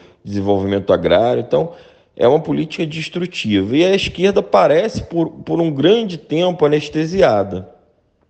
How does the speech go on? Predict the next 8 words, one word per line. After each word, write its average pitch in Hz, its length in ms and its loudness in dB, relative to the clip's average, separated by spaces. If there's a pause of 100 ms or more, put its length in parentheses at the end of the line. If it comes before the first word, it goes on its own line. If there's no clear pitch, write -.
(1120)
E 127 160 0
fazendo, 107 680 0 (520)
é, - 260 2
in-, 104 220 -2
inúmeras 107 760 2
notas 101 500 2
de 95 140 -2
repúdio, 90 1120 0